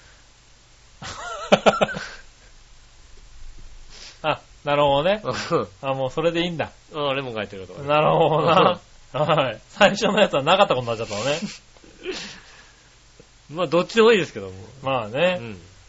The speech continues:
Speaker 1: はい、そういうことでした。
Speaker 2: はい。
Speaker 1: で、もう一個。
Speaker 2: うん。
Speaker 1: 海の生き物、ウミウシってどこに牛の要素があるんですか？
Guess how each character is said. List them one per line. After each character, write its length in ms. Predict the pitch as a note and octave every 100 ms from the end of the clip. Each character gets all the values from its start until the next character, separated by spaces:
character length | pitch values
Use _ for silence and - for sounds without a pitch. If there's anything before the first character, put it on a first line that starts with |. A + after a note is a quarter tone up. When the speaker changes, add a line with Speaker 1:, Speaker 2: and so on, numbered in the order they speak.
| -
Speaker 1:
は 160 | E3
い、 40 | D3+
そ 60 |
う 40 | D#3+
い 20 |
う 20 |
こ 120 | D#3 D#3
と 40 |
で 80 | D3
し 60 |
た。 260 | E3 D#3+ C3
Speaker 2:
は 140 | C#3+
い。 100 | D#3 - - - - -
Speaker 1:
で、 60 | D#3
も 120 | F3
う 80 | F3+
一 60 |
個。 320 | E3+ E3 A#2 -
Speaker 2:
う 60 |
ん。 160 | F3+ A2 - - - - - - - _ - _ _ -
Speaker 1:
海 220 | B3 E4+
の 100 | B3+
生 120 | F3 D#3
き 60 | G3+
物、 240 | F3+ D#3
ウ 140 | D3 G3
ミ 160 | C#4
ウ 80 | C#4+
シ 160 | - A3+
っ 40 |
て 340 | - A#3 D3+ A2+
ど 140 | G#3+
こ 140 | - E4
に 100 | E3
牛 220 | C#3+ D#3+
の 80 | G3+
要 200 | G#3+ G3+
素 120 | E3+
が 100 | B2
あ 40 | C3
る 80 |
ん 40 | C3
で 80 | G#2+
す 80 |
か？ 160 | -